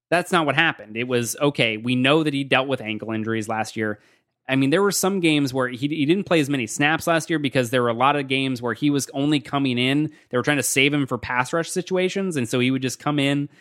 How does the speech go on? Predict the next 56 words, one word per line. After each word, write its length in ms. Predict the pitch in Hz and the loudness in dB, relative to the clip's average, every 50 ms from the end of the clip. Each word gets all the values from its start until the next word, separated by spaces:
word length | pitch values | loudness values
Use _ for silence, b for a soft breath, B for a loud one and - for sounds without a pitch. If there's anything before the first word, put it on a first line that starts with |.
| b b b b - | b b b b 0
try 180 | - 151 147 | 2 4 4
to 60 | 143 | 4
give 180 | 135 135 151 143 | 4 4 2 2
it 80 | 147 135 | 2 2
what 160 | 139 143 139 | 2 0 0
he 100 | 135 123 | 0 0
had 360 | 117 131 131 135 139 139 135 | 2 2 4 4 4 4 2
in, 200 | 131 127 123 127 | 2 0 -2 -4
in 200 | 127 127 127 127 | -4 -2 0 2
those, 200 | 127 123 120 127 | 2 2 0 -2
uh, 140 | 120 135 127 - | -6 -10 -8 -2
third 220 | - 135 135 131 127 | 0 2 2 2 2
down 260 | 127 131 139 139 135 | 2 2 2 2 0
situations, 720 | - 143 127 - 135 135 135 135 - - 135 131 135 127 - b b b b b | 0 -2 -4 0 2 2 2 2 0 0 -2 -2 -2 -2 -4 b b b b b
and 100 | 123 123 | -4 -2
then 80 | 127 123 | -2 0
trot 260 | 117 - 127 123 120 | 2 2 2 2 4
back 200 | - 127 123 120 | 2 2 2 2
off 160 | 127 123 120 | 2 0 0
to 80 | - 123 | 0 -4
the 80 | 113 107 | -6 -2
sideline 400 | - 135 135 139 127 123 120 113 | 0 2 2 2 0 -2 -4 -4
because 240 | 113 - 135 113 | -4 -6 -6 -6
he 80 | 120 113 | -8 -10
couldn't 360 | - - 139 135 127 120 - | -2 -2 0 0 0 -2 -6
play, 520 | - - 135 139 143 135 131 120 113 b b b b b b b - | -6 -2 0 2 2 2 2 0 -2 b b b b b b b -2
play 180 | - 139 131 123 | 0 2 2 2
in 60 | 120 | 0
and 100 | 117 110 | -2 -2
play 220 | - 127 123 123 | 0 2 4 4
out. 340 | 151 170 160 135 120 117 - _ _ _ _ _ _ _ _ _ _ - _ | 4 4 4 2 0 -2 -10 _ _ _ _ _ _ _ _ _ _ -18 _
And 160 | - 139 139 151 | -2 2 2 2
then 120 | 151 156 | 2 2
so 200 | 151 - 170 147 | 2 2 2 2
for 120 | - 165 | 2 0
him 100 | 180 180 | 2 2
to 40 | 156 | 2
come 320 | 147 - - - 202 196 175 | 0 0 -2 -2 -2 2 4
back 400 | 170 170 175 170 143 123 - 139 | 4 4 4 4 2 0 -2 -4
and 100 | 127 120 | -6 -4
say, 200 | - 135 127 131 | 0 0 0 0
"Okay, 420 | 143 139 - 143 120 117 113 b b b b b b b | 0 2 2 2 4 2 0 b b b b b b b
now 300 | - 120 131 143 165 175 | 0 4 4 6 6 4
I'm 120 | 170 156 147 | 4 2 0
healthy, 380 | 131 127 127 120 - 135 127 | -2 -4 -4 -4 -2 0 2
I've 120 | 120 117 - | 2 2 2
had 200 | 139 135 123 - | 0 -2 -2 -2
time 300 | - 156 160 170 170 160 | -2 0 2 2 2 2
to 80 | 147 | 2
rest 240 | 135 135 135 127 - | 2 2 2 2 2
that 160 | - 123 117 | 0 0 0
ankle, 520 | 113 120 131 139 123 127 117 110 107 107 b b b b b | 2 2 0 2 2 2 2 2 0 -2 b b b b b
and 140 | - 127 127 | -4 -2 0
then 60 | 123 | 2
I 100 | 113 110 | 2 0
test 500 | 110 - - - 165 156 135 - - - | -2 -4 0 2 2 2 2 -2 -10 -14